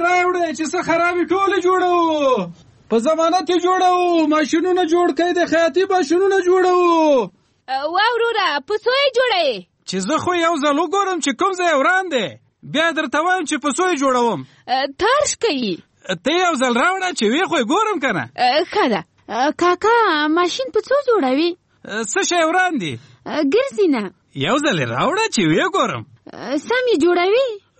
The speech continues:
Speaker 1: نو څه ناسم یې جوړوم؟ دا دېرش کاله کېږي چې همدا مې کار دی.
Speaker 2: نه ودرې چې ماشین راوړم.
Speaker 1: زه ورشه راوړه، زر کوه.
Speaker 2: دغه دی، ویې ګوره.
Speaker 1: اوهو، دا څومره چټل دی. ته دې ګردونو ته وګوره، پکې ورک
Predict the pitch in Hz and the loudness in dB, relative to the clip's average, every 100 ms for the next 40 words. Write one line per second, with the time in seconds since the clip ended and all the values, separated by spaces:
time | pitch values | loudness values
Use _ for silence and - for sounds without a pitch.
0 | 170 214 220 427 370 330 - 403 359 240 | -4 0 0 0 0 0 0 0 0 0
1 | 247 254 359 330 _ 123 151 175 349 440 | 2 2 0 -6 _ -12 -6 -2 0 0
2 | 403 - 392 440 427 - 370 370 311 285 | -2 -2 0 2 0 0 0 0 0 0
3 | 277 349 349 262 330 359 330 233 123 _ | 2 0 -2 -2 -2 0 -2 -6 -10 _
4 | _ _ - - 339 403 508 523 392 330 | _ _ -14 -6 -2 2 2 2 0 0
5 | 330 311 453 453 320 208 196 180 - 226 | 0 0 -2 0 0 0 -2 -6 -8 -4
6 | 302 392 370 349 339 359 339 320 320 370 | 0 2 0 0 0 2 0 0 -2 -2
7 | 269 180 120 _ - - 220 254 294 294 | -2 -2 -6 _ -18 -8 -2 0 0 -4
8 | 226 277 403 370 247 247 247 349 339 202 | -6 -2 0 2 2 2 0 0 2 0
9 | 185 - _ _ 208 254 302 262 156 226 | -2 -6 _ _ 0 2 4 2 2 0
10 | 302 294 294 294 285 139 165 339 440 440 | 2 2 2 2 0 -2 0 0 0 0
11 | 453 427 415 - 381 - 339 294 226 160 | 0 0 0 0 0 0 0 0 0 -2
12 | 113 _ _ _ 208 226 233 185 185 190 | -6 _ _ _ 0 2 2 0 0 0
13 | 427 440 339 330 277 269 240 226 - 214 | 0 0 0 0 2 2 0 -2 0 2
14 | 269 302 | 2 0